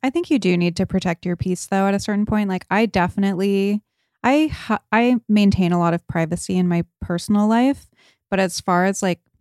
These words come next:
my thoughts and my feelings and what I've gone through, and I've been very open about that, and people use it against <laughs> you.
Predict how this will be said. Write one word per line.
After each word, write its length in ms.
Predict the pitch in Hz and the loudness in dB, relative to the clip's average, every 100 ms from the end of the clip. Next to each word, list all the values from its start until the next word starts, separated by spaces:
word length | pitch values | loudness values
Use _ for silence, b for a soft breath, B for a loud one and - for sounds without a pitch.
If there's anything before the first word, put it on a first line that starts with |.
| - | -8
my 120 | 170 | -6
thoughts 380 | 170 156 170 - | -2 0 -2 -4
and 80 | 175 | -4
my 120 | 160 | -4
feelings 480 | - 165 160 165 175 | -4 -2 0 -2 -2
and 100 | 165 | -2
what 100 | 160 | -2
I've 260 | 156 151 - | -2 -6 -8
gone 240 | 147 151 | -6 -4
through, 280 | 170 175 180 | -2 0 2
and 160 | 170 - | 0 -2
I've 280 | 175 170 | -4 -4
been 180 | - 170 | -2 -2
very 360 | 160 160 151 156 | 0 -2 0 -2
open 260 | 170 - | -2 -2
about 260 | 185 202 202 | -2 0 0
that, 240 | 240 247 - | 0 0 0
and 160 | 185 190 | -2 -2
people 320 | 214 254 294 | -2 0 2
use 260 | 165 160 | 2 0
it 140 | 165 - | 0 -2
against 400 | 170 170 160 - | -4 -4 -6 0
<laughs> 20 | |
you. 380 | - - - - | 2 4 2 -2